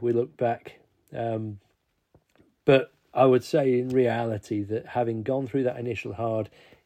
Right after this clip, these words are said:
"Yes, okay, I realise what I need to do," the journey was not simple, but it was easier because I had the trust that God's got something in store. I've no idea what it is, but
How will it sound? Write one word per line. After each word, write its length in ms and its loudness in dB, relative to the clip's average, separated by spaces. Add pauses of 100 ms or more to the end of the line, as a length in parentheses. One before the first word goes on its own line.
"Yes, 500 4
okay, 460 -2
I 120 -4
realise 460 -2
what 140 -8
I 80 -10
need 160 -6
to 100 -8
do," 260 -6 (920)
the 100 2
journey 320 6
was 580 0 (520)
not 280 -2
simple, 560 6 (240)
but 100 6
it 100 2
was 300 4 (100)
easier 640 0 (640)
because 320 0
I 420 2
had 300 -2
the 60 -6
trust 460 -4
that 200 -4 (140)
God's 240 2
got 180 -8
something 260 -4
in 140 -4
store. 460 -2 (520)
I've 220 0
no 300 4
idea 280 6
what 160 0
it 140 -6
is, 400 -2 (680)
but 280 4